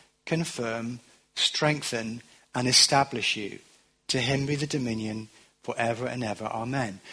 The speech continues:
Now, Peter is writing to, into a particular situation. He's writing to the church leaders in Ephesus. So he's writing into a particular context.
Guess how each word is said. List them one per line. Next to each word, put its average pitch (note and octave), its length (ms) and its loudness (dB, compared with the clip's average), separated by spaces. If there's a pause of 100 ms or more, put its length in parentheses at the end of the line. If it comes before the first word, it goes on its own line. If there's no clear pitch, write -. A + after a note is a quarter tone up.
(140)
Now, F3+ 80 8
Peter A3+ 360 2
is G#3 140 6
writing E3 500 6
to, F#3 120 0
into E3 240 2
a - 60 4
particular D#3 460 2
situation. C3 600 4
He's B2+ 160 0
writing C3+ 380 4
to C#3+ 120 -2
the C3 100 -2
church - 360 0
leaders C3 280 2
in D3+ 80 2
Ephesus. A#2+ 720 4 (300)
So - 160 6
he's C#3+ 160 4
writing E3 380 8
into E3 200 4
a D3 60 4
particular D3 460 2
context. C#3+ 680 4